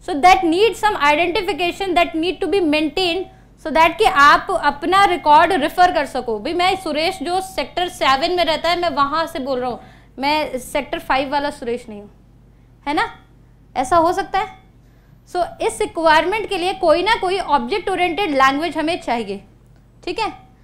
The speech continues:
सी प्लस प्लस के कॉन्सेप्ट को ध्यान में रखते हुए एक, अ, जो लैंग्वेज हायरार्की है वहाँ पर वो ऊप्स के कॉन्सेप्ट को दो कंपनीज ने अडॉप्ट किया, एक Microsoft और एक सन,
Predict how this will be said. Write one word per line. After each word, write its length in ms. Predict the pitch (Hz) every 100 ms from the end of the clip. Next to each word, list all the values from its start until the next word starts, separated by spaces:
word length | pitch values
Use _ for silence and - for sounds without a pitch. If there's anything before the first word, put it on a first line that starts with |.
| - - _
सी 240 | - 381 427
प्लस 260 | 440 480
प्लस 240 | 480 370 381
के 120 | 403
कॉन्सेप्ट 500 | 403 320 - 339 339
को 100 | 392
ध्यान 260 | 320 311 294
में 140 | 311
रखते 280 | 277 277 294
हुए 280 | 285 247 233
एक, 420 | - 285 349 -
अ, 160 | 269
जो 160 | 262 359
लैंग्वेज 420 | 330 277 302 381
हायरार्की 440 | 320 285 262 262 247
है 180 | 214 -
वहाँ 240 | 269 320
पर 480 | 349 320 330 339 -
वो 180 | - 320
ऊप्स 380 | 359 359 415 415
के 80 | 415
कॉन्सेप्ट 440 | 359 311 320 311
को 100 | 381
दो 220 | 285 359
कंपनीज 480 | 381 349 311 330 294
ने 80 | 311
अडॉप्ट 340 | 269 247 247
किया, 200 | 233 208 190 - - - - -
एक 200 | 285 320
Microsoft 640 | 302 285 302 320 330 370
और 140 | 277 277
एक 180 | 415 - - - _ _ _ _ _ _ _ _ _ - _ _ - - _
सन, 360 | - 294 254